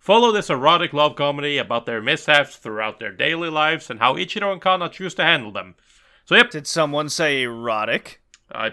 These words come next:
Speaker 1: I did say erotic.
Speaker 2: <laughs>
Speaker 1: So, yeah, this is an ecchi, and, uh,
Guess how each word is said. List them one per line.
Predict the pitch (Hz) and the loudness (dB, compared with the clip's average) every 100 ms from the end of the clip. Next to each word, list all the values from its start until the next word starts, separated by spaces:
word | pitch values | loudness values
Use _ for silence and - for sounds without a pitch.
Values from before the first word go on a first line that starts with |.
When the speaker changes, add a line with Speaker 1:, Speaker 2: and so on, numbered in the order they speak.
| - | -2
Speaker 1:
I | 110 | -4
did | 113 117 | -4 -4
say | 262 262 | 2 2
erotic. | 185 120 107 92 - - | 2 0 -2 -4 -6 -10
Speaker 2:
<laughs> | 196 - 190 - 196 - _ - _ _ _ | -12 -10 -10 -10 -14 -14 _ -20 _ _ _
Speaker 1:
So, | 165 | 2
yeah, | 240 151 | 4 4
this | 175 | 0
is | 208 | -4
an | 226 | -4
ecchi, | 220 - 98 - | -4 -4 -8 -8
and, | 127 120 120 | -8 -4 0
uh, | 120 120 | 2 0